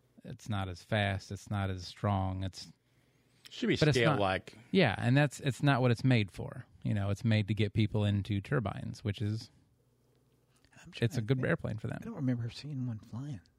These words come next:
Speaker 1: Uh, they didn't fly one at the Jet Meet, but I've seen it fly several times.
Speaker 3: As a matter of fact, I don't remember seeing one when it first came out, anybody flying one. I don't, I don't even remember seeing a video right now of anybody flying one. I haven't.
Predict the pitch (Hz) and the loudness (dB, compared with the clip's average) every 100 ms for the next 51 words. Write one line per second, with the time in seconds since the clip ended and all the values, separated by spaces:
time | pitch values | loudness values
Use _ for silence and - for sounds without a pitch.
0 | _ _ _ _ _ _ _ _ _ _ | _ _ _ _ _ _ _ _ _ _
1 | _ - 123 123 127 127 131 165 170 160 | _ -4 2 4 4 4 2 0 -2 0
2 | 196 113 101 131 - - - _ _ - | 0 0 0 -2 -4 -8 -10 _ _ -4
3 | 113 110 - 113 110 107 - _ _ _ | -2 -2 0 0 2 0 -4 _ _ _
4 | - - _ - 101 98 120 107 - 120 | -8 -8 _ -6 -4 -2 -4 -6 -6 -6
5 | 117 - _ _ _ _ _ _ _ _ | -6 -10 _ _ _ _ _ _ _ _
6 | _ _ _ _ _ _ _ - 135 127 | _ _ _ _ _ _ _ -8 -6 -4
7 | 143 123 139 123 117 117 110 127 123 117 | -6 -4 -4 -2 -2 -2 -4 -2 0 0
8 | 120 117 104 - 113 104 120 113 - 107 | 0 -4 -8 -10 -8 -6 -8 -10 -10 -8
9 | 101 156 147 90 87 - 98 98 101 113 | -8 -8 -8 -8 -8 -10 -12 -12 -12 -14
10 | 110 _ _ _ - 127 123 135 - 123 | -16 _ _ _ -18 -18 -18 -20 -12 -6
11 | 170 135 117 120 - 120 98 90 101 127 | -2 0 0 -2 -2 -4 -4 -6 -4 -2
12 | 95 95 - 92 95 - - - 92 95 | -4 -6 -10 -12 -14 -16 -16 -12 -12 -12
13 | 104 - 98 - - 104 _ 127 131 113 | -14 -16 -18 -18 -20 -20 _ -8 -6 -8